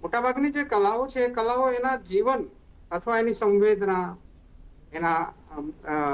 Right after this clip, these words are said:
એના અંદર, અ, રહેલો જે ભાવ છે એ ભાવ એ અવારનવાર વ્યક્ત કરતા હોય છે. અને આદિવાસી કલાઓમાં સૌથી વધારે વિશેષતા એ છે કે એમાં કોઈ આર્ટિસ્ટ હોવું જરૂરી નથી.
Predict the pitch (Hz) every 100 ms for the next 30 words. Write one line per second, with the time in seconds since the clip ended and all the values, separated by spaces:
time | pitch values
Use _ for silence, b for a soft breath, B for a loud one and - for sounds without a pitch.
0 | 127 - - 170 190 185 196 175 175 156
1 | 147 143 165 190 196 190 190 170 208 214
2 | 185 143 - - - - 254 269 - 415
3 | 196 - - - - 214 202 196 202 190
4 | 185 180 151 151 - - - 143 - 135
5 | - - - - - - - - 196 240
6 | 226 262 262 302 - 196 214 262 277 277
7 | 262 226 233 262 247 254 247 233 247 233
8 | - 233 226 226 220 196 196 226 202 -
9 | - - - 202 247 262 269 269 196 196
10 | 196 294 277 - 247 247 254 202 196 208
11 | 214 180 -